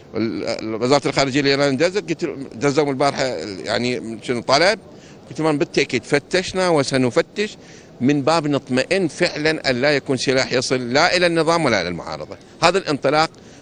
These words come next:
ولن نخضع لأي ضغط، وسوف لن نخضع لأي ضغط. أما الضغط الدولي ما عندي فلسين يستوى. الضغط الدولي اليوم، الدولي وين؟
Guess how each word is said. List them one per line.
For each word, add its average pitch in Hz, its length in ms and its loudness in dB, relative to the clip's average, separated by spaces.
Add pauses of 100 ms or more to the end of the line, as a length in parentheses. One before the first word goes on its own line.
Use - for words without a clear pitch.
(100)
ولن 165 300 4
نخضع 151 260 0
لأي 135 340 2
ضغط، 160 400 0 (240)
وسوف 202 540 2
لن 269 320 2
نخضع 185 300 0
لأي 120 280 2
ضغط. 80 360 -6 (1120)
أما 143 240 4
الضغط 160 280 0
الدولي 180 400 2
ما 175 120 0
عندي 165 260 0
فلسين 127 360 -2
يستوى. - 260 -12 (600)
الضغط 127 320 2
الدولي 165 400 2
اليوم، 160 200 0
الدولي 165 340 0
وين؟ 175 380 0